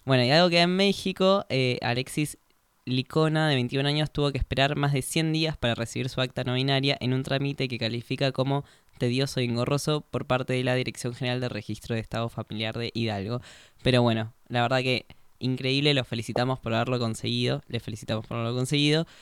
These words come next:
Eh, que bueno, nada, siempre la verdad que ser les primeres en algo es realmente un tema. Y bueno, yo tengo un amigo que sacó el D N I no binario acá en Argentina, que lo quería entrevistar también porque el otro día me estaba comentando que,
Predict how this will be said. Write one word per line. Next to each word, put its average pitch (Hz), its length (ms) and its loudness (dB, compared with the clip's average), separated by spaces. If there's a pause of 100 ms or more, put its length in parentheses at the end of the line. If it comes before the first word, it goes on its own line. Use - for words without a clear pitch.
(280)
Eh, 113 640 2 (400)
que 117 100 -2
bueno, 117 240 2
nada, 113 280 4
siempre 160 440 6
la 120 120 6
verdad 127 200 6
que 151 80 0
ser 143 380 2 (400)
les 139 180 4
primeres 127 480 2
en 120 80 0
algo 139 320 4
es 123 380 -2
realmente 120 560 0
un 113 160 0
tema. 127 420 2 (440)
Y 117 500 -4 (360)
bueno, 196 400 -2
yo - 160 -2
tengo 208 160 2
un 156 80 4
amigo 143 360 6
que 127 100 0
sacó 127 240 0
el 135 80 2
D 135 80 4
N 123 100 4
I 131 100 2
no 135 120 2
binario 131 400 2
acá 123 100 -2
en 123 60 0
Argentina, 151 720 2 (380)
que 139 100 6
lo 143 140 6
quería 165 160 2
entrevistar 135 500 0
también 135 300 2
porque 131 160 0
el 123 60 0
otro 143 140 0
día 147 160 4
me 131 80 2
estaba 135 220 2
comentando 120 500 2
que, 117 220 0